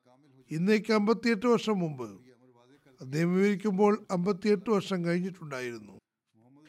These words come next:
ഇന്നേക്ക് കൃത്യം അമ്പത്തിയെട്ട് വർഷം മുമ്പ് തൻ്റെ ഭാഗത്തു നിന്ന് ഒരു അറിയിപ്പ് നൽകുന്നു. അതായത് അയാളുടെ വീട്ടിൽ ഒമ്പത് വർഷത്തുള്ള ഒരു ആൺകുട്ടി ജനിക്കുന്നതാണ്. അവൻ വേഗം വേഗം വളരും,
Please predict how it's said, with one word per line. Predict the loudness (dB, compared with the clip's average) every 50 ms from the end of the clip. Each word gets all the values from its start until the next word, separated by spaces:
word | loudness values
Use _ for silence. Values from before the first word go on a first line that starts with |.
| -20 _ _ _
ഇന്നേക്ക് | -8 -4 -2 0 2 2 0 0 -2 -4
കൃത്യം | -4 -4 0 0 2 2 2 2
അമ്പത്തിയെട്ട് | 2 2 0 0 0 0 0 0 0 0 0
വർഷം | 0 0 -2 -4 -4 -4
മുമ്പ് | -4 -6 -8 -10 -12 -12 -14 -16 _ _ _ _ _ _ _ _ _ _ _ _ _ -6
തൻ്റെ | -4 -2 0 2
ഭാഗത്തു | 2 4 4 4 2 2 -2 -2 -4
നിന്ന് | -2 0 0 2
ഒരു | 2 2
അറിയിപ്പ് | 2 2 0 0 -2 -6
നൽകുന്നു. | -6 -6 -6 -8 -10 -12 -12 -14 -16 -20 -20 _ _ _ _ _ _ _ _ _ _ _ _ _ _ _ _ -8
അതായത് | -2 0 2 4 4 4 4 2 2 0 0 -2 -2
അയാളുടെ | 0 2 2 2 2 4
വീട്ടിൽ | 4 4 2 2 0 0 0
ഒമ്പത് | 2 2 2 2 4 4
വർഷത്തുള്ള | 4 4 4 2 -2 -4 -4 -2 0 0 2
ഒരു | 2 4
ആൺകുട്ടി | 2 2 0 -2 -4 -4 -2 0
ജനിക്കുന്നതാണ്. | 0 0 0 -2 -6 -8 -10 -10 -10 -10 -10 -10 -12 -14 -18 -20 _ _ _ _ _ _ _ _ _ _ _ _ _ _ _ _ _ -2
അവൻ | 0 0 2 2 4
വേഗം | 4 6 6 6 4 2 2 2
വേഗം | 2 2 2 2 0 0
വളരും, | -2 -4 -4 -6 -8 -12